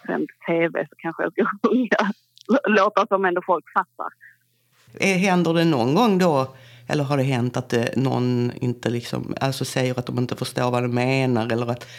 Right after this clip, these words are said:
Speaker 2: de missförstår innebörden i dina låtar och så?
Speaker 1: Ja, det var någon gång, var det, vilken låt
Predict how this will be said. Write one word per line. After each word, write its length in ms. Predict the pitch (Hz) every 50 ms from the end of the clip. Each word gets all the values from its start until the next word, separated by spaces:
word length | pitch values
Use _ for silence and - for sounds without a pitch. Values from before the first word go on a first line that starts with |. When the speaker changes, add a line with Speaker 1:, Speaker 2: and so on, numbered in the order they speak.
| - - -
Speaker 2:
de 240 | - 123 120 127
missförstår 960 | 123 120 131 - - - - - 123 120 - - - 117 117 120 120 120 117 117 -
innebörden 720 | - 127 120 120 120 117 120 120 120 117 117 113 117 113 117
i 100 | 113 113
dina 260 | 117 117 113 117 117
låtar 680 | 120 113 113 117 127 139 - - - - - 69 -
och 100 | - 170
så? 320 | 180 - - - - - - - - - - - - - - - - - - - - - - - - - - - - - - - - - - - - - - - - _ -
Speaker 1:
Ja, 520 | 208 202 202 208 214 233 240 254 269 269 247
det 80 | 277 247
var 140 | 269 269
någon 440 | 262 269 277 269 254 233 233 233 240
gång, 420 | 240 240 214 190 180 180 180 185 190
var 120 | 196 202
det, 200 | 202 208 208 202
vilken 300 | 196 208 - - 196 196
låt 200 | 190 175 165 -